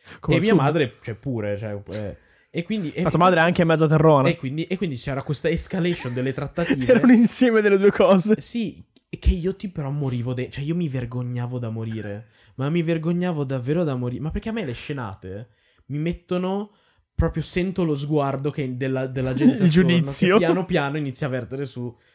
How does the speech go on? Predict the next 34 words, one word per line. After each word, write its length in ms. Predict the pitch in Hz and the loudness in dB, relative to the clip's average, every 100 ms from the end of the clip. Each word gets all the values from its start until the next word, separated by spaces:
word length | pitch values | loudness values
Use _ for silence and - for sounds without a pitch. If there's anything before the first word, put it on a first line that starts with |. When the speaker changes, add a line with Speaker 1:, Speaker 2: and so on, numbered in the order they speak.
| _ | _
Speaker 2:
sulla 360 | - 127 127 | -12 -6 -4
sc-, 240 | 127 - - | -4 -10 -14
sulla 220 | - 135 | -8 -6
scena 320 | 165 127 110 | -6 -6 -6
in 80 | 139 | -6
cui 80 | 117 | 0
Speaker 1:
Feeling 220 | 190 180 185 | 4 6 6
Speaker 2:
c'ero 200 | 170 180 175 | 6 6 6
Speaker 1:
judgment. 200 | 180 196 | 6 4
Speaker 2:
io, 80 | - - _ _ _ | 0 -20 _ _ _
capito? 520 | - 120 120 120 120 _ - | -12 -6 -6 -6 -12 _ -14
E 80 | 139 | -8
quindi, 220 | 196 202 127 | -4 -4 -4
eh, 240 | 123 113 | -8 -10
e, 220 | - 113 156 | -8 -4 -4
e 40 | |
da 120 | 151 | -2
allora 460 | 175 185 156 139 165 | -2 0 -2 -2 -2
mi 120 | 151 | -2
è 60 | 127 | -4
rimasta 520 | 123 127 117 - 135 | -4 -6 -10 -10 -8
la 140 | 120 | -6
cosa 320 | 113 117 110 127 | -6 -6 -6 -6
di 140 | 113 | -8
non 240 | 104 110 | -8 -10
fare 240 | 113 107 98 | -10 -10 -10
scena-, 280 | - 95 110 | -12 -16 -14
cioè, 120 | 120 | -14
tipo, 380 | 113 107 101 98 _ _ _ - | -14 -12 -12 -12 _ _ _ -8
le 160 | 127 | -8
coppie 340 | - 156 - 170 | -6 -10 -8 -10
che 380 | - 113 110 _ | -8 -8 -8 _
litigano, 840 | 117 117 - 113 110 104 113 165 _ _ _ _ _ _ _ _ _ _ _ _ | -12 -12 -12 -10 -8 -8 -12 -16 _ _ _ _ _ _ _ _ _ _ _ _
capito? 480 | 117 107 101 101 | -16 -14 -14 -16